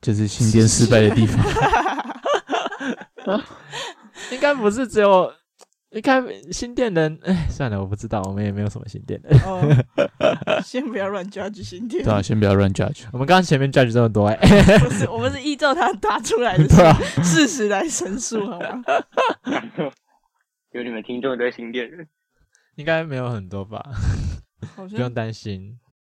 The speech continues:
Speaker 2: 啊，哎，好久没有跟你这样子聊天了，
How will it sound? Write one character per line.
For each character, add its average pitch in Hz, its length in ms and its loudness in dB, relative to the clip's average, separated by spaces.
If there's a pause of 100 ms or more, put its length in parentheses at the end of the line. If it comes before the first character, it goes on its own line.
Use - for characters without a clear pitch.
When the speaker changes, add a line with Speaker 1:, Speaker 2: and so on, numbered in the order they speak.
(1000)
Speaker 2:
啊， 165 460 -2
哎， 156 140 2
好 135 200 0
久 147 140 2
没 123 80 0
有 127 140 0
跟 127 160 -2
你 107 220 -2
这 120 100 -2
样 117 80 -2
子 104 100 -2
聊 92 200 -4
天 98 200 -6
了， 87 220 -10